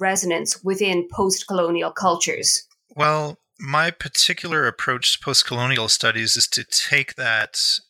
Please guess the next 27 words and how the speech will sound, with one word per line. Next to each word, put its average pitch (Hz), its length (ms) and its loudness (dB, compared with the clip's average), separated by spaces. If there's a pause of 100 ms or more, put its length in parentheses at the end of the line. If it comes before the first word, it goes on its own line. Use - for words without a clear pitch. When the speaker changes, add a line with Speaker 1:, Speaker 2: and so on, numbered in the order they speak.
(360)
Speaker 2:
premise, 143 420 2
to - 140 -4
take - 320 -2
that 104 340 2
theoretical 113 580 -2
apparatus 104 640 0
and 123 100 -4
actually 113 360 0
turn 123 280 0
it 117 140 2
on 110 380 0
mainstream 110 540 0
popular 135 420 -2
culture. 175 500 -2 (560)
So 117 680 0 (340)
typically, 135 640 0
post-colonial 127 640 -2
studies 107 440 0
have 120 260 -2
arisen 110 720 0 (1200)
in 117 160 -4
response 120 460 0
to 110 420 0
and 113 260 0
in 110 340 -2
the, 147 440 -10 (320)
um, 98 440 -6